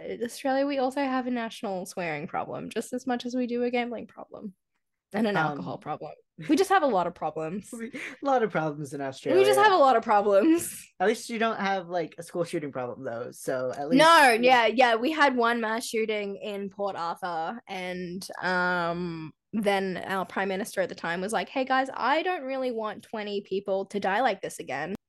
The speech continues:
Speaker 2: It's funny that you mentioned Canada. Um, I was just there. <laughs> Um,
Speaker 1: Oh my God!
Speaker 2: my
Speaker 1: Where'd you
Speaker 2: boyfriend,
Speaker 1: go?
Speaker 2: um, this is, like, the America of Canada, but Ontario.
Speaker 1: Okay.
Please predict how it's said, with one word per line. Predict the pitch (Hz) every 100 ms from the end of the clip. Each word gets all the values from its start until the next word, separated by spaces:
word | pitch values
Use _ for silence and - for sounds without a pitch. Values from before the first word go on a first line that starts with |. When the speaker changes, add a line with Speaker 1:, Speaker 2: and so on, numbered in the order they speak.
| _ -
Speaker 2:
It's | 170
funny | - 165 180
that | 202 214
you | 202
mentioned | 180 170 -
Canada. | 151 160 147 131 -
Um, | 151 147 135
I | 139
was | 160 190
just | 208 -
there. | 185 233 147 - _ _ -
<laughs> | 165
Um, | 214 185 165
Speaker 1:
Oh | 302 440 480 523 539 571 571 523
my | 339
God! | 208
Speaker 2:
my | 190
Speaker 1:
Where'd | 175 294 339
you |
Speaker 2:
boyfriend, | 254 277 330 185 208 -
Speaker 1:
go? | 180
Speaker 2:
um, | 175 147 139 131 - _ _ _ _ _ -
this | 170 185
is, | 190
like, | 196
the | 196
America | 185 156 160 156 147
of | 135
Canada, | 156 139 139 123 123
but | 143 127
Ontario. | 151 160 147 135
Speaker 1:
Okay. | 123 185